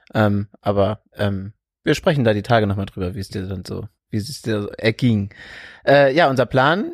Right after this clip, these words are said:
ist ja jetzt, ähm, also gleich erstmal ein bisschen schlafen, vor allem du. Und, ähm, dann geht's morgen für uns nach Innsbruck. Ähm, haben wir grad eine kleine Tour rausgesucht, aber das ist ja erstmal nur Straße. Dreihundert Kilometer, war, glaub ich, waren's ungefähr,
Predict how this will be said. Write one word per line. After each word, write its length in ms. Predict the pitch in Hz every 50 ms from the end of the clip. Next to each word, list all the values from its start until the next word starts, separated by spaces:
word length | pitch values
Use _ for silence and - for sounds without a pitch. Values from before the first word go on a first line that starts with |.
| -
ist 320 | - 143 139 131 - - -
ja 140 | - 123 120
jetzt, 480 | 123 123 120 120 - - - - - -
ähm, 540 | - 117 107 107 107 107 107 104 107 117 _ _ _ -
also 120 | 110 -
gleich 160 | - 110 107 113
erstmal 240 | 117 120 120 110 104
ein 20 |
bisschen 220 | 101 101 - 101 95
schlafen, 440 | - 107 101 107 127 - 202 226
vor 120 | 214 - 123
allem 180 | 104 110 113
du. 280 | 107 131 127 170 240 254 - - - - _ _ -
Und, 420 | - 117 117 120 120 110 104 - -
ähm, 420 | 107 110 117 117 117 117 117 113 - _
dann 800 | - 110 107 107 110 113 117 123 135 143 160 175 196 226 285 285 220 -
geht's 320 | 135 135 135 - - -
morgen 260 | 135 127 139 156 175
für 140 | 185 - 147
uns 240 | 127 139 160 - -
nach 140 | 170 160 -
Innsbruck. 540 | - - 143 135 - - 117 104 95 - - _ _ _ _ _ _ _ _ _ _ _ _ _ _ _
Ähm, 400 | 123 120 117 113 110 113 113 135
haben 240 | - - 120 123 123
wir 60 | 123 123
grad 200 | 127 123 123 -
eine 100 | 123 120
kleine 320 | - - 135 120 117 113
Tour 140 | - 135 123
rausgesucht, 380 | 117 117 110 - 117 110 107 117
aber 160 | 113 113 110
das 120 | 113 110 107
ist 40 |
ja 80 | 120 107
erstmal 240 | 104 107 - 113 107
nur 100 | 104 101
Straße. 520 | 104 - - 98 95 98 - - 85 101 - _ _ _ _ _ _ _ _ _ _ _ _ _ _ _
Dreihundert 640 | - - 113 117 120 120 120 117 113 - _ _
Kilometer, 340 | - 131 120 123 135 165 165
war, 100 | 151 143
glaub 180 | 147 151 151 151
ich, 100 | 160 -
waren's 200 | 151 151 160 156
ungefähr, 540 | 147 143 156 160 - 160 151 156 160 190